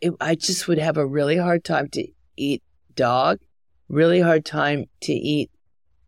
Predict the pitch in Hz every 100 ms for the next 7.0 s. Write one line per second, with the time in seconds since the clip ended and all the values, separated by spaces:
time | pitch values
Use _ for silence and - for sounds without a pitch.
0 | _ - 139 120 - - 131 165 - -
1 | 185 165 175 180 - 208 262 - 196 165
2 | 175 185 175 170 170 143 135 - 165 156
3 | 127 - 151 117 120 160 135 - - 175
4 | 180 165 139 113 123 117 147 107 117 147
5 | 143 127 120 - 135 135 127 123 123 -
6 | 151 160 131 98 - 73 - 85 -